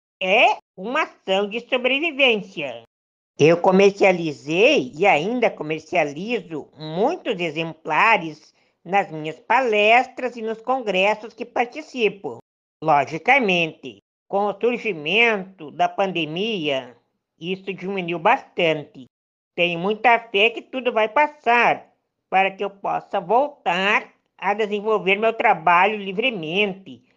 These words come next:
e, assim, aumentar um pouco minha renda com a venda dos livros.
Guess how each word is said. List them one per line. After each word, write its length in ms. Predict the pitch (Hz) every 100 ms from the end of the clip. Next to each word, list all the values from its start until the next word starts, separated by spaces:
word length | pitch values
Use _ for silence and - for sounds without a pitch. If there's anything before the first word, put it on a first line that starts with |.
| _ _ _ _ 139
e, 80 | 180
assim, 720 | 196 - - 147 139 180 262 _ _ _
aumentar 680 | - 196 240 247 240 208 240
um 100 | 254
pouco 460 | 247 - 220 220 233
minha 240 | 220 226
renda 480 | 147 139 165 208 208
com 120 | 208
a 100 | 233
venda 360 | 185 175 202 208
dos 240 | 226 262
livros. 520 | 208 185 196 147 147